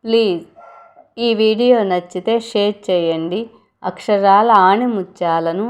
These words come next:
ఆదరించండి. లైక్ చేయండి, సబ్స్క్రైబ్ చేయండి.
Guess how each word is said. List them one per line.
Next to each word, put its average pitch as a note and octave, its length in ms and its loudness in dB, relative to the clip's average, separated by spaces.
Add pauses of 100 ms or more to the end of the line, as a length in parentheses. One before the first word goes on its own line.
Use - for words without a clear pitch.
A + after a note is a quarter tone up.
(160)
ఆదరించండి. F3 920 -6 (840)
లైక్ G#3 320 0
చేయండి, D#3+ 560 -12 (1300)
సబ్స్క్రైబ్ F#3+ 540 -2
చేయండి. D#3 600 -8